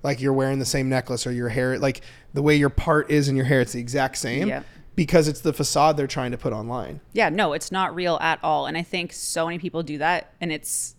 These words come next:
Speaker 2: it's crazy. I mean, Carrie Ann was getting mad at me. She's like, "We need new photos of you 'cause you've been using the same ones forever." But I'm like, all of them are just me eating a donut.
Speaker 1: <laughs>
Speaker 2: Like,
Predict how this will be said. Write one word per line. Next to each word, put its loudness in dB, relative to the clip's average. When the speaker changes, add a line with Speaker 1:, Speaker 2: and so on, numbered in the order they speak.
Speaker 2:
it's -10
crazy. -4
I -6
mean, -8
Carrie -4
Ann -4
was -10
getting -8
mad -6
at -6
me. -6
She's -10
like, -6
"We -6
need -2
new 0
photos -2
of -6
you -4
'cause -6
you've -4
been -6
using -6
the -8
same -8
ones -6
forever." -4
But -2
I'm 0
like, -4
all 2
of 2
them -2
are -4
just -8
me -6
eating -6
a -4
donut. -4
Speaker 1:
<laughs> 10
Speaker 2:
Like, 4